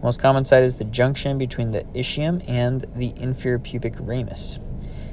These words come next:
Tenderness palpation directly over the fractured bone can be helpful in locating the lesion.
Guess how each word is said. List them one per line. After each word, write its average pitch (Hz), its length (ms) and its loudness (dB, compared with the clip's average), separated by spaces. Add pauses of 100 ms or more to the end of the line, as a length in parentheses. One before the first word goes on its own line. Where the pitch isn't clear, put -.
(120)
Tenderness 139 360 4
palpation 135 480 2
directly 120 460 4
over 120 260 2
the 117 100 -2
fractured - 640 0
bone 139 420 4 (140)
can 107 260 -2
be 107 100 -4
helpful 110 460 2
in 107 180 -4
locating 107 420 -4
the 104 60 -4
lesion. 156 480 -2